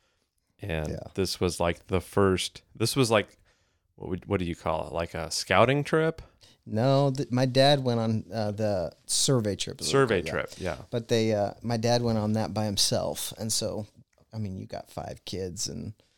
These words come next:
Speaker 2: one's, um, the youngest, I think, was six, nine months, something like that. So still really young. Um, when we started, to, I think he was about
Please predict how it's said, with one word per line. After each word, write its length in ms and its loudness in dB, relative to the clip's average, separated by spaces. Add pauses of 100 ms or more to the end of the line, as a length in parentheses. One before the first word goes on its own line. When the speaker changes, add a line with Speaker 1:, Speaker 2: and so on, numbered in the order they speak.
(380)
Speaker 2:
one's, 720 -2
um, 360 -6 (120)
the 140 -10
youngest, 460 -2
I 40 -6
think, 300 -8
was 180 -6
six, 500 -2 (520)
nine 240 -6
months, 240 -6
something 260 -2
like 160 -12
that. 260 -10
So 240 -6
still 420 -8
really 360 -10
young. 300 -12 (920)
Um, 580 -8 (220)
when 160 -4
we 100 -4
started, 480 -4
to, 320 -10
I 40 -8
think 180 -8
he 80 -8
was 120 -6
about 220 -10